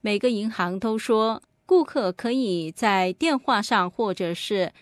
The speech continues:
去到分行去取消他们的信用卡，但是在大多数情况下，这个步骤意味着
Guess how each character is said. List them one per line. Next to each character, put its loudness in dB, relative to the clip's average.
去 -2
到 2
分 -2
行 -4
去 -4
取 -8
消 -4
他 -6
们 -4
的 -6
信 -6
用 -4
卡， -8
但 0
是 0
在 -4
大 0
多 -2
数 -4
情 -6
况 0
下， 2
这 0
个 -4
步 -4
骤 2
意 -2
味 -2
着 -6